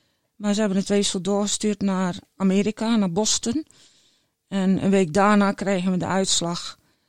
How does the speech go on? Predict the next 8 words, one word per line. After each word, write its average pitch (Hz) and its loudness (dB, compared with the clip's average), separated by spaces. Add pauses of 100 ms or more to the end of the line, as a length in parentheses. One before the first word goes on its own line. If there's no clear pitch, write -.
(300)
mesothelioom. 190 0 (1700)
Ehm, 208 2 (1080)
moeilijk 233 6
woord 196 -2
voor - -6
asbestkanker. 170 -4 (800)
Volledig 220 -2
uitgezaaid. - -8